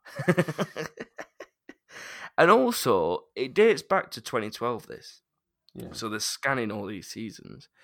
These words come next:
Speaker 1: Does that mean, if they are obviously proven guilty or whatever, that we also lose the Aguero moment against Q P R?
Speaker 2: Yeah.
Speaker 1: Does that then become irrelevant?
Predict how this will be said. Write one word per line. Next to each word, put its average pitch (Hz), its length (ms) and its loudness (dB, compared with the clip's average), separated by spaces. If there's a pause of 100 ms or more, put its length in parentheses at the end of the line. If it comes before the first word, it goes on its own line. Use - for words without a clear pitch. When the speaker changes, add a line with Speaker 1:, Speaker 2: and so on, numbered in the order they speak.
(300)
Speaker 1:
Does 214 180 0
that 214 180 2
mean, 113 420 -4 (100)
if 123 260 -8
they 117 120 -2
are 117 200 0
obviously 104 340 -6 (400)
proven 104 520 -8 (340)
guilty 113 340 0
or 107 100 0
whatever, - 580 -4 (840)
that 104 300 -4 (420)
we 120 180 -2
also 139 360 0
lose 120 320 -2
the 113 180 -4
Aguero 98 460 -4
moment 87 420 -12 (1000)
against 98 440 -10
Q 95 160 -8
P 87 200 -10
R? 80 280 -10
Speaker 2:
Yeah. 101 400 -10 (480)
Speaker 1:
Does 104 160 -12
that 110 240 0
then 104 180 -6
become 98 300 -12
irrelevant? 92 420 -12